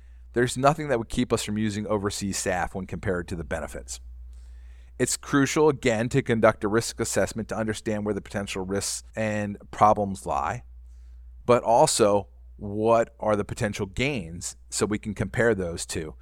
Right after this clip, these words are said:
and make sure that it's the right decision for you. It's not the right decision to use overseas staff for every company. It's not a panacea. This is not going to replace everybody on your team, nor do I think it should.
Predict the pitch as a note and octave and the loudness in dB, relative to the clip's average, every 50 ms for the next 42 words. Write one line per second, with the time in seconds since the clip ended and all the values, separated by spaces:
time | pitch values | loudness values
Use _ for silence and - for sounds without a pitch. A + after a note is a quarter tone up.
0 | - - - - G#2+ G#2+ G#2+ G#2 G#2 - - - - G#2+ G#2 G2 G#2 G2 G2 F#2 | -20 -20 -12 -6 -4 -2 0 -2 -2 -2 -4 0 2 2 2 2 2 0 0 -2
1 | - G2 F#2 F#2 F2 E2 - F2+ - G#2 F#2 - E2+ D#2+ - E2 D2 C2+ B1 - | -2 -2 -2 -2 -4 -2 -6 -4 -4 -4 -4 -4 -8 -10 -10 -10 -10 -10 -12 -14
2 | - - - - - - - - - - - - - - B2 D3 - - - D#3+ | -18 -20 -18 -18 -18 -18 -20 -20 -20 -20 -20 -20 -12 -2 -2 -2 -2 -2 0 2
3 | F3 G#3+ B3+ G#3 D#3 C3 A#2 G#2+ G2 - G#2 - - G2+ F#2 G#2 G2+ G2 G2 F#2+ | 2 2 2 2 2 4 4 2 2 -2 -6 -6 -6 -6 -6 -6 -4 -4 -4 -2
4 | G2+ G2+ F#2+ F2+ F#2 - G2 F2+ - - - F2+ D#2+ - - D#2+ D2 - E2+ F2+ | -2 -2 -2 -2 -6 -6 -6 -6 -4 -2 0 -2 -2 -2 -4 -8 -10 -8 -10 -8
5 | - - - F2 - - D#2+ E2 F#2 - - G#3+ G3 - - - - - - C3+ | -6 -6 -6 -6 -6 -12 -10 -10 -8 -8 -4 0 0 0 0 0 -4 -4 -4 -2
6 | C3 A#2+ A2 - - - B2+ G#2 F2+ F#2+ G#2+ A2 - - - - - - A2+ B2+ | -2 -2 -2 -2 -2 0 0 0 0 -2 -4 -6 -8 -18 -20 -20 -8 0 0 0
7 | B2+ C#3 C#3 B2 A#2+ B2 A#2+ B2+ - - C3+ C#3 C#3 C#3 C#3 C#3 B2 - - C3+ | 2 0 -2 -2 0 2 0 0 0 -2 -2 -2 0 0 0 -2 -2 2 2 2
8 | B2+ A#2+ - C3 A#2+ B2+ B2+ B2 A#2+ B2 A#2+ A#2+ A#2 A2 - - - C3+ C#3+ C#3+ | 2 4 2 0 0 0 -2 0 -2 -2 -2 -2 -4 -6 -6 -8 -8 -6 -6 -6
9 | C3+ B2 A#2 A#2 A#2+ C3+ B2 B2 A#2+ A2 G2+ - C#3 A#2+ G2 E2+ - - - - | -6 -4 -2 0 0 2 4 4 4 4 2 0 -4 -4 -4 -4 -4 -6 0 2
10 | - G3+ C#3 D2 C#2+ D2+ | 4 4 4 2 0 -12